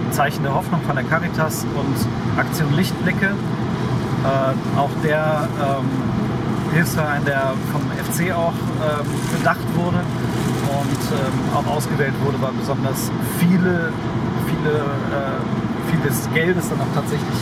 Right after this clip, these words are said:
ähm, gespendet wird, also nicht in der Administration hängen bleibt. Und deswegen bitte, bitte spendet. Es kommt, äh, zu hundert Prozent von unserer Seite aus diesen, äh, unter, diesen, äh, Organisationen,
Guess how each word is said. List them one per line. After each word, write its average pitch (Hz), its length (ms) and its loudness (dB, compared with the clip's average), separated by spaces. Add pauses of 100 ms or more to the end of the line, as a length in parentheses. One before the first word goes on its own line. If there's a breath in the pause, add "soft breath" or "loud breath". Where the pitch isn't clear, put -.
(840)
ähm, - 800 0
gespendet 151 460 2
wird, 143 140 0
also 139 180 0
nicht - 160 0
in - 80 2
der 127 100 0
Administration - 640 0
hängen 139 220 0
bleibt. 123 240 0
Und 120 100 0
deswegen 117 400 0 (1200)
bitte, 220 240 4
bitte 196 240 2
spendet. 196 480 0 (360)
Es - 140 0
kommt, 170 220 0 (180)
äh, 151 880 0
zu - 180 0
hundert 190 420 2
Prozent 175 400 -2
von - 160 -4
unserer 160 340 0
Seite 160 260 0
aus - 240 -4
diesen, 170 220 2
äh, 143 420 0 (640)
unter, 147 360 0 (280)
diesen, 147 200 0 (100)
äh, 135 240 0
Organisationen, 156 640 0